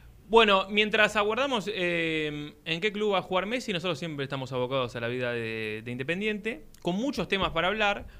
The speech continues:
otra vez con nombres, algunos viejos conocidos, otra vez hablando del arquero, A veces somos cansadores como, como Germán, pero la, es la realidad, ¿no? Hoy lo, un poco lo que se está hablando.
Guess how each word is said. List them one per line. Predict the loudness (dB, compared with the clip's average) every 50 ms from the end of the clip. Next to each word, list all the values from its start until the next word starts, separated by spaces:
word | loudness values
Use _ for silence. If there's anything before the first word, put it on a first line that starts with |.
| -8 -2
otra | 0 0 2 4 4 4
vez | 4 2
con | 2 0 0 0 2
nombres, | 2 2 2 2 2 0 -2 -2 -4 -6 -10 -18 -10 -4
algunos | -2 -2 -2 0 -2 -2
viejos | -2 -4 -6 -8 -10
conocidos, | -10 -10 -10 -8 -6 -6 -4 -2 -2 -4 -4 -6 -10 -18 -20 -20 -20 -12 -4
otra | -2 -2 -2 0 -2
vez | -2 -2 0
hablando | -2 -2 -2 -2 0 0
del | 0 -2
arquero, | -2 -2 0 2 2 2 2 0 -4 -8 -12 -18 -20 -20 -20 _ -20 -20 -20 -20 -20 -20 -20 -20 -20 _ -4
A | -2 0
veces | 0 0 -2 -4
somos | -6 -6 -6 -6 -8 -8
cansadores | -8 -8 -8 -6 -4 -2 0 0 0 0
como, | -2 -4 -8 -10 -10 -10 -12
como | -12 -12 -12 -10
Germán, | -8 -4 -4 -2 -2 -2
pero | -4 -4 -2
la, | -2 -2 -2
es | -2
la | -2 -2
realidad, | -2 -2 0 2 4 4 4 4 2
¿no? | -2 -2 -2
Hoy | -2 -2
lo, | -2 -4
un | -4 -6 -8
poco | -6 -4 -4
lo | -4 -4
que |
se | -6 -6
está | -4 -4
hablando. | -2 0 0 0 2 0 0 -2